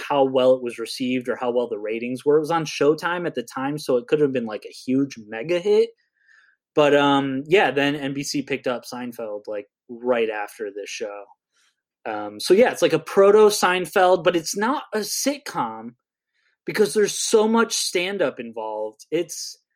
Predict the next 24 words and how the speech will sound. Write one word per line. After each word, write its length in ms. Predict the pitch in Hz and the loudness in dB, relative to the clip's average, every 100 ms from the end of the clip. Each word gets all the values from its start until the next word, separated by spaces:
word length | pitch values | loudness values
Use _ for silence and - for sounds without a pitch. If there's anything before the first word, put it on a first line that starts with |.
| _ _ _ _ _ - | _ _ _ _ _ -4
It's 180 | 165 - | -4 4
Garry 260 | 226 240 | 4 6
Shandling 420 | - 240 240 180 | 2 -2 -2 -2
Show. 140 | 151 127 | -2 -2
The 140 | 170 | -2
theme 460 | 170 233 247 294 277 | -4 2 4 4 2
to 180 | 247 208 | 2 2
It's 140 | - | 2
Garry 280 | 196 196 196 | 2 2 2
Shandling 500 | - 208 202 190 151 | -4 -6 -6 -8 -4
Show 300 | 151 135 139 | 0 0 2
is, 340 | 139 139 135 _ _ _ _ | 4 2 -2 _ _ _ _
"This 200 | 220 214 | 2 2
is 160 | 233 - | -4 -2
the 100 | 190 | -4
theme 380 | - 196 190 - | -2 -6 -6 -8
to 120 | 156 | -10
Garry 520 | 147 156 151 151 156 | -6 -4 0 0 -2
Show. 260 | - 127 127 _ _ _ _ _ - | -4 -6 -8 _ _ _ _ _ -10
The 100 | 220 | -6
theme 340 | 254 226 214 | -2 -2 -2
to 100 | 190 | -6
Garry 460 | 151 170 160 165 170 | -2 0 2 2 0
Show. 320 | - 135 131 | -2 -4 -4